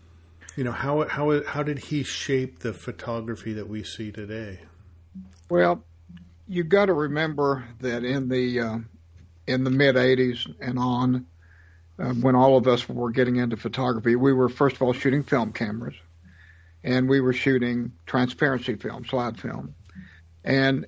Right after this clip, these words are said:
Speaker 2: that was not an easy thing to do. If you missed it by more than about a third of a stop, uh, your slide was a throwaway. Uh, I used to jokingly say that I was better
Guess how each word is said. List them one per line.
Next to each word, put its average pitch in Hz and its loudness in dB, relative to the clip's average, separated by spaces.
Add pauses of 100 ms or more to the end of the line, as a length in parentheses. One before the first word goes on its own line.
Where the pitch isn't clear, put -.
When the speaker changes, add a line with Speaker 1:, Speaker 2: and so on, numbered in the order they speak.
Speaker 2:
that - 2
was 220 -4
not 214 4
an 196 2
easy 196 2
thing 180 -2
to 156 -6
do. 190 -2
If - -8
you 151 0
missed 147 0
it 156 -4
by 135 0 (140)
more 139 2
than 127 0
about 131 2
a 120 0
third 131 2
of 110 -4
a 110 -6
stop, 170 2 (800)
uh, 131 2
your 131 2
slide 131 2
was 123 -6
a 151 -2
throwaway. - -2 (240)
Uh, 127 -8
I - -2
used 139 4
to 131 2
jokingly 127 2
say 127 2
that 131 0
I 123 0
was 127 -2
better 123 0